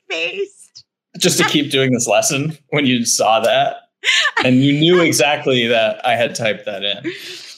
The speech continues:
Speaker 1: Oh my
Speaker 2: You know?
Speaker 1: God.
Speaker 2: Yeah.
Speaker 1: Oh, now I'm crying.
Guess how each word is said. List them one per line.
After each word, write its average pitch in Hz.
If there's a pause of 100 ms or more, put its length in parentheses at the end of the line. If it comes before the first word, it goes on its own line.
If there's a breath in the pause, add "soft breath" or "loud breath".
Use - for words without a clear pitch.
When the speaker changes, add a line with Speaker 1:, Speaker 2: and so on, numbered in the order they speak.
(340 loud breath)
Speaker 1:
Oh 254
my 202
Speaker 2:
You 214
know? -
Speaker 1:
God. 226 (800)
Speaker 2:
Yeah. - (300)
Speaker 1:
Oh, 165
now 226
I'm 254
crying. 180